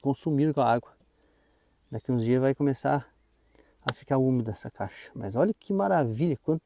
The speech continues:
quanto mel. Que coisa linda, hein? É uma colônia fenomenal.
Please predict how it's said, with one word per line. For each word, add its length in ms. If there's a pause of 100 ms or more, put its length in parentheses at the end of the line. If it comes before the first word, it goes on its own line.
(440)
quanto 260
mel. 500 (1500)
Que 180 (140)
coisa 340
linda, 340
hein? 100 (1500)
É 40
uma 120
colônia 460
fenomenal. 840